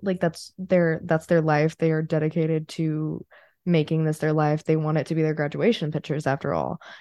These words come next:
And, like, the, the photos that I saw, um, a few of them, they weren't standing on top of graves. They weren't even really standing near graves. They were, like, closer to, like, the gate where graves were.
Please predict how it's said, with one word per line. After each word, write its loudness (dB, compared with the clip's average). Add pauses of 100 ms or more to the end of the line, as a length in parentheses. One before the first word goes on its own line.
(160)
And, 4
like, 0
the, 4
the 0
photos 6
that 4
I 4
saw, 2
um, -2
a 0
few 2
of 0
them, 2
they 2
weren't -2
standing -2
on -2
top 0
of -6
graves. 0
They 2
weren't -2
even -2
really 0
standing -4
near -6
graves. -2
They -2
were, 0
like, -2
closer -2
to, -12
like, -6
the 0
gate -4 (460)
where 0
graves 0
were. -2